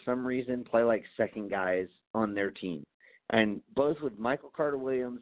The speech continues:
and Khem Birch. Khem Birch was a third center, and, like, last year he fucking played great down the stretch for them.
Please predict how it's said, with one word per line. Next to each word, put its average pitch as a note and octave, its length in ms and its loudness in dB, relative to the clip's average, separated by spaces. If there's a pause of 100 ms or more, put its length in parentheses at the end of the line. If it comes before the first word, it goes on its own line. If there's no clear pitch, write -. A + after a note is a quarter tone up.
(140)
and D#3 280 -6
Khem C#3 200 -4
Birch. C3+ 320 -2 (600)
Khem F#3 120 -2
Birch G#3 240 2
was D3+ 140 -10
a D3 80 -4 (100)
third F3 240 -6 (120)
center, D#3+ 360 -4 (440)
and, C#3 160 -4
like, C3 220 -4
last D3 360 -4
year E3 300 -6 (140)
he C#3+ 220 -16
fucking F3 320 0
played D#3+ 360 0
great D#3+ 420 -6 (320)
down C3+ 200 0
the B2+ 120 -4
stretch E3 300 2
for A2+ 100 -4
them. G#2 320 -2